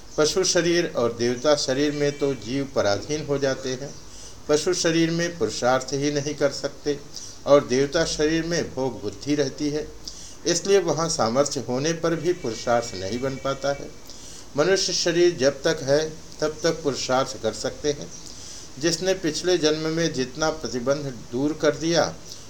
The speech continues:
उसका काम उतनी जल्दी हो जाएगा। इसलिए आपको विचार करना पड़ेगा कि तीस लाख जप करने पर भी यदि हमको अनुभूति नहीं हो रही है,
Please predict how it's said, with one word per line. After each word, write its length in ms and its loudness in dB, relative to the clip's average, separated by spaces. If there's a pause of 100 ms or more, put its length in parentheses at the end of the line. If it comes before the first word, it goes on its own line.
(100)
उसका 300 4
काम 420 2
उतनी 300 -4
जल्दी 340 -2
हो 180 2
जाएगा। 460 4 (580)
इसलिए 420 4
आपको 360 6
विचार 380 2
करना 320 -2
पड़ेगा 520 -2 (360)
कि 80 -2
तीस 420 0
लाख 340 4
जप 280 2
करने 280 0
पर 240 0
भी 320 0 (380)
यदि 260 4
हमको 400 0
अनुभूति 600 -2
नहीं 280 -4
हो 200 0
रही 220 2
है, 220 -4